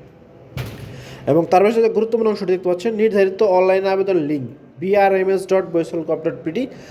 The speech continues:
আহ, এই লিঙ্কের মাধ্যমে গিয়ে কিন্তু প্রথমে আপনাদেরকে বৈশালের অ্যাকাউন্ট রেজিস্ট্রেশন করতে হবে, তারপরে আবেদন করতে হবে। এই লিঙ্কটি আপনারা ভিডিও ডেসক্রিপশন বক্সে, আহ, পেয়ে যাবেন, সেখানে আপনারা সার্চ দিলে এই লিঙ্কটি আপনারা পেয়ে যাবেন। এবং এখানে চাকরির বেশ কিছু শর্তাবলী রয়েছে দেখতে পাচ্ছেন।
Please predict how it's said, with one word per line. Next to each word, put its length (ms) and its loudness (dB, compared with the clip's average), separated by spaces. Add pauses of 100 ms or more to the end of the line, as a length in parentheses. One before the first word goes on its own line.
(140)
আহ, 140 4
এই 180 6
লিঙ্কের 300 0
মাধ্যমে 360 4
গিয়ে 260 2
কিন্তু 240 0
প্রথমে 220 -2
আপনাদেরকে 400 -2
বৈশালের 380 2
অ্যাকাউন্ট 300 0
রেজিস্ট্রেশন 440 0
করতে 240 -2
হবে, 140 2
তারপরে 340 0
আবেদন 300 0
করতে 220 -2
হবে। 220 -2 (360)
এই 180 2
লিঙ্কটি 360 2
আপনারা 280 0
ভিডিও 380 2
ডেসক্রিপশন 480 -4
বক্সে, 260 0
আহ, 760 -4
পেয়ে 120 4
যাবেন, 300 2
সেখানে 340 -2
আপনারা 260 0
সার্চ 300 2
দিলে 180 0
এই 220 4
লিঙ্কটি 340 2
আপনারা 260 -6
পেয়ে 120 2
যাবেন। 240 -4 (460)
এবং 100 -4
এখানে 220 0
চাকরির 380 0
বেশ 180 0
কিছু 160 -4
শর্তাবলী 400 4
রয়েছে 240 2
দেখতে 220 -4
পাচ্ছেন। 320 -4